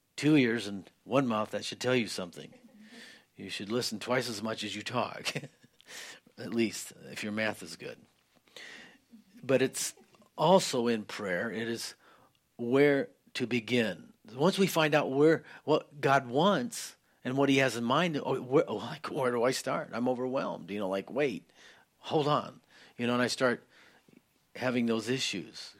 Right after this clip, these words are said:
kinda like that bug flying around, you know. We have issues with distractions. <laughs> Missed.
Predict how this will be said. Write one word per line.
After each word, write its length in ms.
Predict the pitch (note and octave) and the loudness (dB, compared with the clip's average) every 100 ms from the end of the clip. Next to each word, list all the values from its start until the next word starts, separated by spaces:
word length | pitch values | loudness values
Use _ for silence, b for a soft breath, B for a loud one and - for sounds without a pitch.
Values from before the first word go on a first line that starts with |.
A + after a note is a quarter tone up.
| - | -8
kinda 160 | A2+ | -4
like 160 | G#2+ G#2 | -4 -6
that 180 | F#2 F2+ | -8 -4
bug 180 | B2 - | -6 -6
flying 320 | G2+ F2+ E2+ | -8 -6 -8
around, 380 | C#2+ C2 G1+ - | -8 -10 -12 -16
you 100 | F#2 | -16
know. 240 | F#2 E2+ B3+ - - B B B B B B | -14 -14 -14 -18 -20 B B B B B B
We 60 | A2+ | -10
have 120 | G#2+ | 0
issues 420 | D3 D3 G#2 F#2+ | 2 2 -4 -8
with 260 | G2+ - - | -10 -12 -8
distractions. 1000 | A#2 - D#3 D3+ C#3+ - C#2 - - - _ B B - - - - | -4 0 4 4 4 -4 -8 -14 -16 -18 _ B B -14 -12 -2 2
<laughs> 40 | - - - - - - - - - - - - - - F3 G3+ - - - - - - _ - - - - - _ _ _ - B B C#3+ | 2 0 -6 -10 -12 -14 -12 -12 -12 -10 -8 -8 -8 -10 -10 -8 -8 -8 -10 -12 -20 -20 _ -20 -12 -10 -10 -16 _ _ _ -14 B B 2
Missed. 420 | C3+ G#2 - | 4 4 -2